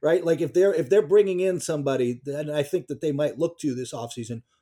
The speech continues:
but it's gotta be somebody who fits them. And th-,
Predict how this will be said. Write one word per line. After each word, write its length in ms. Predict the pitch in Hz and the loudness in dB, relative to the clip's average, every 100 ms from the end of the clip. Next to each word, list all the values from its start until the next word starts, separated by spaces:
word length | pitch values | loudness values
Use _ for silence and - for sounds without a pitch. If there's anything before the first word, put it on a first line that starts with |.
| _ | _
but 80 | 147 | -4
it's 80 | 147 | 2
gotta 160 | 170 | 2
be 100 | 147 | 2
somebody 300 | 127 170 139 | 0 0 0
who 80 | 123 | -2
fits 320 | 123 160 160 | -4 -4 -4
them. 320 | - 120 110 113 _ _ _ _ _ - | -4 -6 -6 -12 _ _ _ _ _ -6
And 460 | 147 147 143 135 - - | -2 0 0 -4 -10 -20
th-, 120 | - | -20